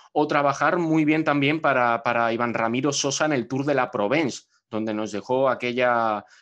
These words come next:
aquella subida espectacular. Recordarás, Olivencia, que la mencionamos, la subrayamos aquí en G R P C, al Chalet Reynard, ¿no? Ese día que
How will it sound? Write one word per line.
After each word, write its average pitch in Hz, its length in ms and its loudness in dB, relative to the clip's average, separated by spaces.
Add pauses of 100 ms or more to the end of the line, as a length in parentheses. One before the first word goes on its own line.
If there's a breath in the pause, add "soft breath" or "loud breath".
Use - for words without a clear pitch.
aquella 120 320 -2
subida 131 640 -2
espectacular. 123 840 -2
Recordarás, 120 500 -2
Olivencia, 120 420 -2
que 113 80 -8
la 113 120 -2
mencionamos, 117 480 -4
la 110 100 -2
subrayamos 113 540 -4
aquí 120 140 -4
en 117 60 -4
G 127 100 -4
R 120 140 -4
P 104 120 -6
C, 127 180 -4
al 113 140 -6
Chalet 110 260 0
Reynard, 117 420 0
¿no? 110 120 -4
Ese 127 160 -6
día 117 200 -2
que 113 200 -8